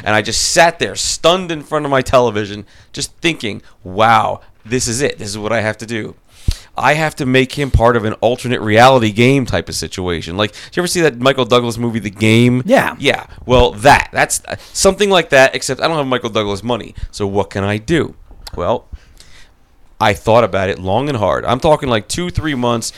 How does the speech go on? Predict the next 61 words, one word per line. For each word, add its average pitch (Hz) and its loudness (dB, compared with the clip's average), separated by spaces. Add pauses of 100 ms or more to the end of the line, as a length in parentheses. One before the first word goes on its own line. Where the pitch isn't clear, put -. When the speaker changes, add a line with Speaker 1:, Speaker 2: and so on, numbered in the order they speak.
(200)
Speaker 1:
just 151 -8 (160)
silent 170 4
in 156 -2
my 151 6
room 131 2
writing. 120 4
Deb 147 6
will 135 4
tell 117 4
you 104 4
about 95 -2
this 104 -6
'cause 120 -4
I 139 4
was 135 -2
just 117 -6
obsessed. - -2
Like, - -20
what 104 -8
do 101 -6
I 98 0
do? - -8
I, - -4 (180)
how 131 2
do 127 2
I 117 6
make 110 0
this, - -2 (100)
how 139 -4
do 156 2
I 147 6
flesh 127 2
this 104 0
out? - 2 (520)
How 147 -2
do 151 0
I, 135 6
h-, 120 0 (500)
how 151 -4
do 165 2
I 147 6
bring 143 -2
him 143 0
into 127 0
some 127 -2
type 135 -6
of 110 -12
Illuminati 110 4
type - -4
of - -8
thing, 80 -6
you - -12
know, - -10 (240)
some 117 -10
secret - -6
brotherhood? 98 2 (920)
And 87 -14
I 92 -14
figured 92 -10
it 101 0
out. - 0